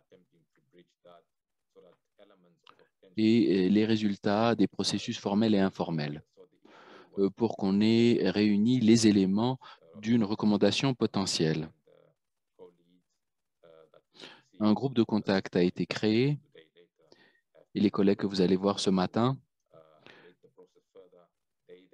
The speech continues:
euh, ont dirigé le processus et ils ont, euh, euh, préparé, euh, un document qui a servi de fondement aux discussions entre les partis.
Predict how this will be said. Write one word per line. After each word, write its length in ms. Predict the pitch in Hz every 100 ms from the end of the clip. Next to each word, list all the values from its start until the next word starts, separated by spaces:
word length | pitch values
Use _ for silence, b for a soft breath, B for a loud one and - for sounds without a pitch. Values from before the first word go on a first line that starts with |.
| 87 85 _ -
euh, 180 | 98 95
ont 120 | 101 110
dirigé 400 | 101 101 98 107
le 100 | 98
processus 840 | - 90 90 87 - 113 127 -
et 160 | - 104
ils 300 | 98 98 110
ont, 220 | 123 120 _ B B 87 -
euh, 480 | 101 95 95 95 85
euh, 280 | - 104 98 -
préparé, 840 | - 104 - 92 92 104 104 113 113
euh, 200 | - 90 -
un 280 | - 110 110
document 520 | 104 110 - 92 95 107
qui 120 | 104
a 40 |
servi 440 | 92 90 95 101 113 B B -
de 240 | 113 127 131
fondement 600 | - 135 117 117 120 - - B B B B
aux 120 | 123 131
discussions 460 | 127 - 123 151
entre 200 | 135 -
les 100 | 110
partis. 440 | 107 98 - 104